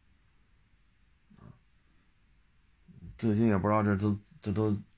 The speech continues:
几个意思。啊，唉，帮我打个车，还他妈不如过去呢。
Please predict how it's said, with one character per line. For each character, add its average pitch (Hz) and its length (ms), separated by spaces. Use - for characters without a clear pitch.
几 76 220
个 92 120
意 113 200
思。 80 180
啊， - 200
唉， 98 380
帮 95 140
我 85 100
打 64 240
个 80 100
车， 95 320
还 113 220
他 120 60
妈 120 120
不 113 160
如 101 140
过 98 180
去 87 240
呢。 - 120